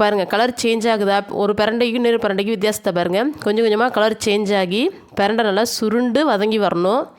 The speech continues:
நம்ம ஃபஸ்ட்டு சேர்த்தது நிறையா இருந்துச்சு, இப்போ பாருங்க பிரண்டை வந்து சுருள ஆரம்பிச்சிடுச்சு, நல்லா சுருண்டு வருது பாருங்க. இப்போ இதை ஆற வச்சு ஒரு மிக்ஸி ஜாரில் சேர்த்துக்கலாம். நான் இதுக்கு தேங்காய்லாம் சேர்க்க போகிறதில்ல, ஏன்னா வந்து தேங்காய் சேர்த்தா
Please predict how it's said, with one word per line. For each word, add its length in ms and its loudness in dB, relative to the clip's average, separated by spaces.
நம்ம 220 2
ஃபஸ்ட்டு 400 0
சேர்த்தது 340 2
நிறையா 280 2
இருந்துச்சு, 400 -2
இப்போ 200 -6
பாருங்க 280 2
பிரண்டை 360 2
வந்து 200 0
சுருள 300 4
ஆரம்பிச்சிடுச்சு, 560 0
நல்லா 300 2
சுருண்டு 320 0
வருது 240 0
பாருங்க. 220 -2
இப்போ 180 2
இதை 160 2
ஆற 200 4
வச்சு 280 -2
ஒரு 140 0
மிக்ஸி 220 -4
ஜாரில் 280 0
சேர்த்துக்கலாம். 520 0
நான் 120 2
இதுக்கு 260 0
தேங்காய்லாம் 400 2
சேர்க்க 240 0
போகிறதில்ல, 380 0
ஏன்னா 120 2
வந்து 200 -2
தேங்காய் 260 0
சேர்த்தா 180 -2